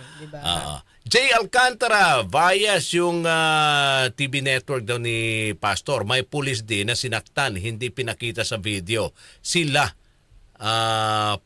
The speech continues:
Speaker 2: pang, ano to? Sila pa
Speaker 1: Mm.
Speaker 2: ngayon, nagre-reklamo.
Speaker 1: Oh.
Speaker 2: Oo.
Speaker 1: Minabalitaan nga ako, magsasampa daw ng child abuse. Unang-una, dapat din siya sinasama yung anak niyo.
Speaker 2: Oo.
Speaker 1: Kung may minor de edad, huwag niyo na isama.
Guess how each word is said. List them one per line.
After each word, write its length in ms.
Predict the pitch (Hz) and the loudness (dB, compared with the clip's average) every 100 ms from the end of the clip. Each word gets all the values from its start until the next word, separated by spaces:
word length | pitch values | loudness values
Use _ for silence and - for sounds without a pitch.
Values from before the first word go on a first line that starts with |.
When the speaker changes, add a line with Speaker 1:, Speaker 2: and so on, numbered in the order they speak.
| _ | _
Speaker 2:
pang, 520 | 131 127 127 135 139 143 139 135 131 127 127 120 113 | 0 2 2 0 -2 -6 -6 -8 -6 -6 -6 -8 -8
ano 200 | 95 107 | -6 -6
to? 220 | - 170 151 _ _ _ _ _ _ | -4 -8 -8 _ _ _ _ _ _
Sila 300 | - 151 139 | -10 -4 -2
pa 160 | - 143 | -2 0
Speaker 1:
Mm. 40 | |
Speaker 2:
ngayon, 320 | 123 139 156 107 76 _ _ | 0 0 0 -2 -8 _ _
nagre-reklamo. 1000 | 113 123 104 127 131 123 - 107 90 92 82 _ | -4 -4 0 2 2 0 0 0 0 -2 -4 _
Speaker 1:
Oh. 340 | 170 165 165 151 | -16 -12 -12 -12
Speaker 2:
Oo. 320 | - 85 85 | -12 -10 -6
Speaker 1:
Minabalitaan 480 | 302 359 415 403 370 | -4 -2 -2 -2 -2
nga 160 | 370 320 | -2 -4
ako, 160 | 381 | -6
magsasampa 420 | 370 - 302 277 254 | -10 -8 -10 -8 -6
daw 140 | 254 | -4
ng 100 | 254 | -4
child 240 | 247 190 | -4 -4
abuse. 320 | 175 156 175 - | -6 -8 -10 -6
Unang-una, 460 | 381 587 359 262 | -6 -4 -4 -4
dapat 240 | 254 247 302 | -4 -6 -8
din 80 | |
siya 160 | 349 349 | -10 -10
sinasama 260 | 330 262 254 | -8 -6 -6
yung 140 | - | -6
anak 160 | 214 - | -8 -6
niyo. 160 | 196 | -6
Speaker 2:
Oo. 140 | 202 92 - - | -6 -6 -10 -8
Speaker 1:
Kung 100 | - | -2
may 140 | 294 277 | -2 -2
minor 320 | 302 294 285 | -2 -2 -2
de 160 | 262 | -4
edad, 240 | 254 208 220 | -6 -8 -6
huwag 160 | 240 415 | -6 -4
niyo 140 | 523 | -4
na 100 | 302 | -2
isama. 400 | 294 226 190 | -2 -2 -2